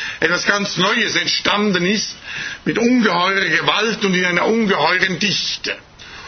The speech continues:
Und auch in einer Form, die Kant überhaupt nicht ahnen konnte. Denn Kant erwartete Kritik vor allem von den, vom Dogmatismus, vom Rationalismus, die seinen Ansatz,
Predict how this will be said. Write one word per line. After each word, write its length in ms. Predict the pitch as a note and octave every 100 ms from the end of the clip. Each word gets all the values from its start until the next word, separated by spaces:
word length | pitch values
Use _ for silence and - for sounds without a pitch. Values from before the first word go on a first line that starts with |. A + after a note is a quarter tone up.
| - - -
Und 140 | D#3
auch 160 | F3+ G3
in 100 | G3+
einer 220 | G3 F#3+
Form, 480 | - F#3 G3+ A#3 A#3
die 140 | G3
Kant 420 | E3+ - F#3 A3 G#3
überhaupt 580 | F#3+ F3 G3+ A#3 -
nicht 360 | - G#3+ - - - - -
ahnen 520 | - A3+ G#3+ E3+ B2 -
konnte. 380 | C3+ A#2+ A2+
Denn 180 | C#3 D3+
Kant 360 | - F3+ A3 G3
erwartete 540 | E3+ E3 F#3+ G3+ F#3
Kritik 520 | - E3+ C#3+ F3+ A3 - - - - - -
vor 160 | - D3+
allem 420 | E3 G3+ A3 A3
von 200 | F3 F3+
den, 240 | E3 D3+ C3 - - -
vom 120 | -
Dogmatismus, 760 | C#3+ D#3+ E3 D#3 C4 G3 G3+ G#3
vom 180 | - D#3+
Rationalismus, 1300 | D3 D#3+ - F#3+ F#3 F#3 G3 E3 G#3 A#3 - - - - - - - -
die 120 | -
seinen 300 | E3 E3+ E3+
Ansatz, 720 | E3 F#3 F#3+ F#3 F#3 F#3 -